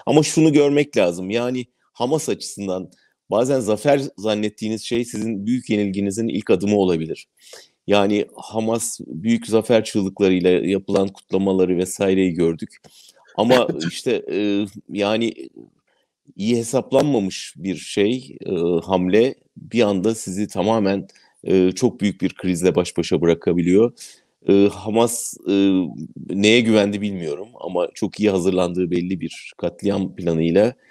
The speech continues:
Speaker 1: bu hamleyi yaptı ama, e, İsrail'in böyle bir ka-, cevap vereceğini öngörmemiş olmaları herhalde imkansız.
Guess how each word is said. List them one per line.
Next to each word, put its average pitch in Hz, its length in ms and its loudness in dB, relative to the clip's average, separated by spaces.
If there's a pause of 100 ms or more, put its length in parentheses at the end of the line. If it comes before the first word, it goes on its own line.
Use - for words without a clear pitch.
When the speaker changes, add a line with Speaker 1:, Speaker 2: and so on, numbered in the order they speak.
(320)
Speaker 1:
bu 101 160 2
hamleyi 95 320 4
yaptı 92 380 2
ama, 117 280 0 (180)
e, 87 380 0
İsrail'in 107 680 0
böyle 104 220 0
bir 104 60 -8
ka-, - 320 -8
cevap 92 340 -2
vereceğini 92 420 -2
öngörmemiş 92 800 -2
olmaları 95 640 0 (260)
herhalde 110 360 4
imkansız. 98 720 -8